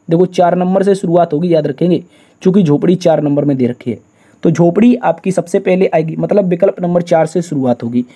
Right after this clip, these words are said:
तो भैया काहे दिमाग लगाना, extra दिमाग ही ना लगाओ।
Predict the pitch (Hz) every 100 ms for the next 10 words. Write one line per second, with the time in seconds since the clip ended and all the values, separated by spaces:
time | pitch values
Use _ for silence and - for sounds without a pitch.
0 | _ _ - 165 165 175 175 160 175 170
1 | 165 165 165 147 151 151 180 180 - 202
2 | 175 165 170 196 190 165 160